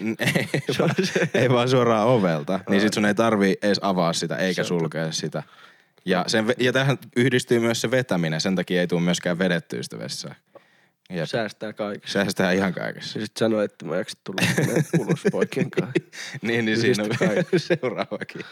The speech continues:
Speaker 1: En, en jaksa lähteä ulos, koska joo, joo,
Speaker 2: Heti
Speaker 1: en tiedä.
Speaker 2: ei jaksa vetää vessaakaan.
Speaker 1: Ää.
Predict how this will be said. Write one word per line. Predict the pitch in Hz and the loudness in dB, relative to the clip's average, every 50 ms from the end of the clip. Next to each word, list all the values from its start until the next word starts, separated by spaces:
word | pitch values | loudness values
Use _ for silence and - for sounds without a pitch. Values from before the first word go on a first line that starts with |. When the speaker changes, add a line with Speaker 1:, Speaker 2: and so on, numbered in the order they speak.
| - - - - - - _ _ - 71 | -18 -18 -18 -20 -20 -20 _ _ -6 -4
Speaker 1:
En, | 87 101 104 98 - | -2 -2 -2 -4 -4
en | 110 107 104 107 | -2 -2 -2 -2
jaksa | 107 - - 98 | -2 -2 -2 0
lähteä | 98 95 87 - 92 87 90 | 0 0 0 0 0 2 2
ulos, | 90 87 82 76 - | 2 2 0 -2 -4
koska | - - - - - 62 - - - _ _ _ | -6 -10 -12 -12 -12 -14 -14 -18 -20 _ _ _
joo, | - 87 | -8 -8
joo, | 80 76 71 69 - _ - - 76 71 - | -6 -6 -8 -10 -12 _ -18 -18 -14 -8 -6
Speaker 2:
Heti | 104 104 104 - 107 | -6 -6 -4 -6 -8
Speaker 1:
en | - - | -10 -10
tiedä. | - - - 104 | -14 -12 -10 -8
Speaker 2:
ei | |
jaksa | 98 107 104 - - 107 | -8 -8 -8 -10 -10 -10
vetää | 104 104 - - 104 101 | -10 -8 -6 -6 -6 -6
vessaakaan. | 101 98 - - - - - - - - - - _ _ _ _ _ | -6 -8 -8 -10 -12 -14 -16 -18 -18 -20 -20 -20 _ _ _ _ _
Speaker 1:
Ää. | - 82 80 80 80 80 78 | -8 -6 -4 -4 -4 -4 -4